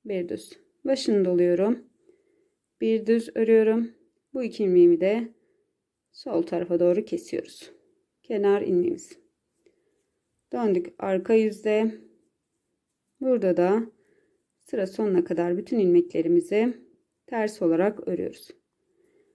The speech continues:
Doladığımız ilmeklerimizi de ters olarak örüyoruz. Önde modelimizi uyguluyoruz.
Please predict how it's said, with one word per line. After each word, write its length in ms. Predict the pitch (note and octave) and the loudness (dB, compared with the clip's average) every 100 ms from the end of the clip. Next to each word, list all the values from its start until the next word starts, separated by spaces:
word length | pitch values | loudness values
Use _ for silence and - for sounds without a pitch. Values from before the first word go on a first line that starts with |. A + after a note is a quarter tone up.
| _ _ | _ _
Doladığımız 760 | C4+ C4 G3 F#3 F3+ F#3 G#3+ - | 0 2 2 4 6 6 2 -4
ilmeklerimizi 760 | A3+ G#3 F3+ F3+ E3+ E3+ E3 - | -4 2 2 2 0 0 -2 -4
de 300 | G3 A3+ - _ _ _ _ _ _ _ | -2 -2 -6 _ _ _ _ _ _ _
ters 380 | _ A#3+ G#3 G#3 | _ -6 -6 -2
olarak 540 | E3+ E3 F#3+ A3 - - _ _ _ _ - | -2 0 -2 -4 -10 -20 _ _ _ _ -6
örüyoruz. 480 | F#3+ - - - - _ _ _ _ _ _ _ _ _ _ _ _ _ _ | -4 -4 -6 -14 -20 _ _ _ _ _ _ _ _ _ _ _ _ _ _
Önde 280 | - B3 A3 | -4 2 4
modelimizi 560 | F3+ F#3 G3+ G#3 G#3+ A#3+ | 6 4 4 0 0 0
uyguluyoruz. 800 | A#3+ A#3 A3 G#3+ G#3+ A#3 - | 0 0 0 2 2 -2 -6